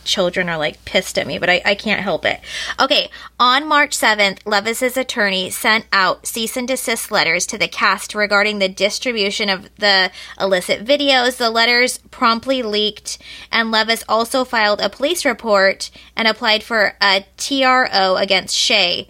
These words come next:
the cast member who assaulted her on March first. Despite initially bragging about having punched Raquel, Shay began to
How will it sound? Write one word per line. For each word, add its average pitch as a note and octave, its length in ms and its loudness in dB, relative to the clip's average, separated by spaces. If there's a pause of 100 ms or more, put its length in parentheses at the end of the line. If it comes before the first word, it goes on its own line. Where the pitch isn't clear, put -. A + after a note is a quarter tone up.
(400)
the A#3 80 0
cast G3 320 -2
member G3 240 0
who G3 140 0
assaulted G3+ 540 -2
her F#3 120 -2
on F#3 80 -4
March - 300 -6
first. - 580 -4
Despite D4+ 720 0
initially B3+ 560 0
bragging G3+ 640 0
about F#3+ 220 0
having F#3 340 -2
punched - 560 -4 (260)
Raquel, G3 600 -2 (260)
Shay C4+ 320 2
began A3+ 460 -2
to - 160 -2